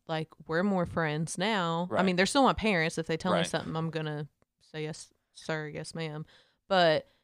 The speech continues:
Speaker 1: like
Speaker 2: To an extent.
Speaker 1: But, like, they're more friends, so I can talk to them about stuff
Speaker 2: Right.
Speaker 1: and not have to worry about, "Oh, are they gonna get mad? Oh, am I gonna get in trouble?" type of thing.
Speaker 2: Yeah.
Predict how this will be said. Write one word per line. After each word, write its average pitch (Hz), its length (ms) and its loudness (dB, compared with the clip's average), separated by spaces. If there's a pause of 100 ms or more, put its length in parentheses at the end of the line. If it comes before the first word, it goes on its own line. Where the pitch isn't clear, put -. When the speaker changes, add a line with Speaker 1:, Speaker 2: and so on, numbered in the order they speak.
(320)
Speaker 1:
like 160 480 2 (300)
Speaker 2:
To - 100 -10
an - 60 -8
extent. - 380 -12 (1900)
Speaker 1:
But, 175 380 2 (320)
like, 165 260 0
they're 185 160 6
more 185 240 4
friends, 180 540 4
so 170 100 4
I 160 80 2
can 170 140 -6
talk 190 260 6
to 180 100 -6
them 165 220 -2
about 160 340 -2
stuff 156 580 -4 (100)
Speaker 2:
Right. 107 300 2 (120)
Speaker 1:
and 185 140 0
not 170 160 2
have 170 140 2
to 175 100 -4
worry 165 180 0
about, 160 320 -4 (120)
"Oh, 165 320 -6
are 160 100 -8
they 160 140 -6
gonna 160 180 -6
get 160 200 -10
mad? 160 300 -8
Oh, 156 300 -6
am 156 100 -8
I 156 80 -10
gonna 160 200 -8
get 156 140 -8
in 160 60 -8
trouble?" 151 840 -4 (380)
type 156 260 -4
of 156 100 -4
thing. 156 480 -4 (240)
Speaker 2:
Yeah. 120 280 2